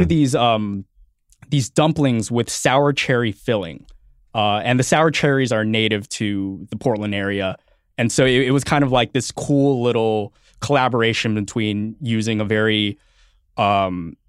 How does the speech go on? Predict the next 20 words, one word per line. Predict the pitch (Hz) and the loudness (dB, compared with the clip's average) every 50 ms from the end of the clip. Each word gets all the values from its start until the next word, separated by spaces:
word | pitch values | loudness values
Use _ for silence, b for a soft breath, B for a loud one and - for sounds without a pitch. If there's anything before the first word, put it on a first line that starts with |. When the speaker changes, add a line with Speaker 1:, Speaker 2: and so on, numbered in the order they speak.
| _ _ | _ _
Speaker 2:
Eastern | - 151 143 - 151 147 | -2 0 0 2 2 2
European | 131 131 127 117 - - - 127 123 120 113 113 107 107 104 104 104 98 - _ | 4 4 2 0 -2 -2 -2 0 0 2 0 0 0 -2 -4 -4 -6 -10 -12 _
format | _ _ - 139 139 135 120 113 113 110 98 101 - _ | _ _ 0 2 2 2 2 2 0 0 -2 -4 -6 _
and | 135 117 107 104 110 - | -4 -4 -4 -4 -4 -4
infusing | - 117 107 - - 123 110 110 110 104 | -6 -6 -4 -2 -2 -2 -2 0 -2 -2
it | 107 98 | -2 -4
with, | 98 101 98 95 - - - _ _ _ | -4 -6 -6 -6 -8 -14 -20 _ _ _
you | - 120 | -10 -8
know, | 95 92 87 | -8 -8 -8
a | - - - | -10 -12 -12
Portland | - - - 123 104 - 101 104 98 95 92 90 - _ _ _ _ _ _ _ _ _ _ | -8 -4 -2 -2 -2 -2 -4 -4 -4 -4 -6 -8 -10 _ _ _ _ _ _ _ _ _ _
vibe. | - 98 90 80 73 - - - _ - - - - _ - - _ _ _ _ _ _ _ - | -4 -2 -2 -4 -8 -14 -20 -20 _ -20 -20 -20 -20 _ -20 -20 _ _ _ _ _ _ _ 2
Speaker 1:
I | 147 | 2
love | 143 135 113 117 143 123 | 4 6 6 4 2 0
it. | 107 92 - - | -2 -4 0 0
I | 117 | 2
love | 127 123 | 2 4
Speaker 2:
Extremely | 113 123 147 120 110 101 | 4 4 4 4 2 -2
Speaker 1:
it. | 90 | -4
Speaker 2:
good. | 85 - | -6 -12